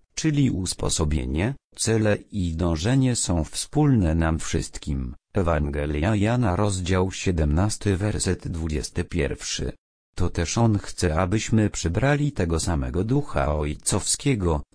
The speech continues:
oraz ten sam cel i dążenie, i skierowali całą naszą władzę,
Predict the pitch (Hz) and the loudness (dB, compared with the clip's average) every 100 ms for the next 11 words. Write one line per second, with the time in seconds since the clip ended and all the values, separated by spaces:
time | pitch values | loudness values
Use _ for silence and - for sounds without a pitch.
0 | _ 104 107 90 - 98 87 - 151 165 | _ 0 0 0 -2 0 0 0 0 2
1 | 156 - 73 76 85 82 85 78 113 127 | 2 0 -2 0 0 0 0 0 -2 0
2 | 76 69 - _ - 110 92 - 90 80 | 0 -4 -8 _ 0 2 2 0 0 2
3 | 78 117 113 82 - 143 151 139 92 87 | 2 0 0 -2 0 2 4 4 4 2
4 | 87 82 76 69 90 131 101 78 73 | 0 0 0 0 0 0 0 0 -2